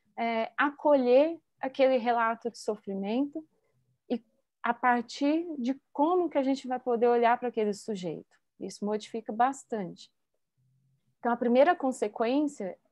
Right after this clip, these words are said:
é que, mesmo diante de vários adolescentes,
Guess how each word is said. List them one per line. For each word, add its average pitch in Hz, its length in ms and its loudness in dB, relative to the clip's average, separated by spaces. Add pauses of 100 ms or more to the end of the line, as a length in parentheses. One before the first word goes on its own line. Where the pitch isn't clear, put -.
(140)
é 226 160 -4
que, 277 400 -6
mesmo 440 360 2
diante 254 360 0
de 208 120 -4
vários 330 380 4
adolescentes, 254 800 -4